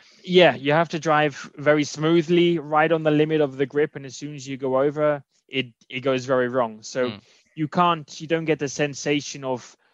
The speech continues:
Speaker 1: sliding and pushing the car on the limit or locking up sometimes.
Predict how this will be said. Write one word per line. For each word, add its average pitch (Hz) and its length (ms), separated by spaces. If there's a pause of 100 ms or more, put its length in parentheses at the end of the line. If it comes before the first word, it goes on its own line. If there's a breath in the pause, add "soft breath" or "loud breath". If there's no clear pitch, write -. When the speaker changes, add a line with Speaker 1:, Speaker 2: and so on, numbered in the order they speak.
(120)
Speaker 1:
sliding 151 760
and 131 160
pushing 151 360
the 135 80
car 139 360
on 135 120
the 131 60
limit 135 440
or 131 80
locking 143 460
up 139 180
sometimes. 135 880